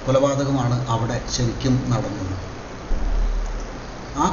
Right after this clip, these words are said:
കൊലയാണ് അവിടെ ശരിക്കും നടന്നത്. ആ കൊ-, ആ, ആ കൊ-, അവിടെ ആ കൊല നടന്നു, ആ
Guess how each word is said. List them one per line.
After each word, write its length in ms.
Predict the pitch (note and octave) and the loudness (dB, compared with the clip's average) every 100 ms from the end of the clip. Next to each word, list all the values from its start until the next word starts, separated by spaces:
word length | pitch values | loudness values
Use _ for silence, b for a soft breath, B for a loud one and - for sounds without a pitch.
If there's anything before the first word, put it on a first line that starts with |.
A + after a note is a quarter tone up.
| F3+ | 4
കൊലയാണ് 340 | F3+ G#3 G3+ | 2 2 2
അവിടെ 220 | F#3+ F#3+ G3 F#3 | 2 2 0 2
ശരിക്കും 260 | D#3+ F3 | 2 4
നടന്നത്. 380 | F3 C3+ B2+ A2 - - - - - - - - - - - - - - - - - - B2 | 2 4 2 0 -2 -6 -8 -10 -12 -12 -12 -12 -12 -12 -12 -12 -12 -12 -12 -12 -12 -6 0
ആ 80 | E3 F3+ | 0 2
കൊ-, 160 | F3+ D3 | 2 2
ആ, 20 | F#3+ A3+ E3 | 0 0 0
ആ 20 | F3+ A3 | 0 0
കൊ-, 140 | - E3+ C3 | -2 0 -2
അവിടെ 180 | D3+ | 0
ആ 140 | F#3 F#3+ | 2 0
കൊല 260 | - C#3+ F3+ | 0 2 2
നടന്നു, 400 | F#3 D3 C#3+ D#3+ D3+ - - - - - - - - - - - - | 2 2 2 2 0 -6 -10 -12 -12 -12 -12 -12 -12 -12 -12 -12 -8
ആ 40 | C3 | -2